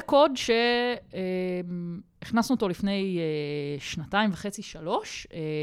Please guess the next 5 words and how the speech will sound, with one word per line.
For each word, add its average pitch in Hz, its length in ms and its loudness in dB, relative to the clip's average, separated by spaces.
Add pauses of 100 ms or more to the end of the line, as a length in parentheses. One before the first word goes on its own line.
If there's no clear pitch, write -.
(120)
למונוליט 156 640 0
הענק, 156 400 0 (520)
והוא 175 1700 2
לא 320 920 8 (120)
ראה 240 600 8